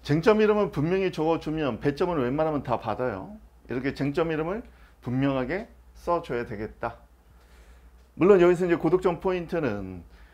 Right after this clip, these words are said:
민법 백 칠 조 일 항 사 가 왜 준용되지 않느냐, 집단성, 정형성, 행정법의 특징,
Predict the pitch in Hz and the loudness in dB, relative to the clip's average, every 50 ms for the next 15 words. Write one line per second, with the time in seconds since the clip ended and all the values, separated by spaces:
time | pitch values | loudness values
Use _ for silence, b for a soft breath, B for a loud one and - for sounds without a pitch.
0 | b b - 156 170 160 - 170 175 175 160 - 233 196 - 175 156 156 160 156 | b b -2 -2 0 2 2 2 2 0 -2 -2 -2 -2 0 0 0 0 0 -2
1 | 143 156 131 135 143 139 165 139 147 135 113 110 131 151 165 160 151 143 143 - | -2 -2 -2 -2 -2 -4 -2 0 0 0 2 2 2 2 2 2 0 -2 -6 -4
2 | 135 131 147 156 156 156 160 139 151 135 120 135 143 147 143 139 156 143 110 98 | -2 -2 0 0 0 -2 0 0 0 0 0 0 0 -2 0 0 0 0 -2 -2
3 | 95 95 - - - - 160 160 151 170 156 143 135 147 139 143 147 147 147 143 | -6 -10 -14 -14 -6 -4 -4 -4 -2 -4 -6 -4 -4 -2 -2 -2 -2 -2 -4 -4
4 | 143 117 113 127 165 185 170 175 170 - 160 147 139 143 - 175 180 - - 170 | -4 -4 -4 -4 -6 -6 -6 -6 -4 0 0 0 0 0 -2 -4 -4 -4 -4 -4
5 | 123 92 85 | -4 -4 -6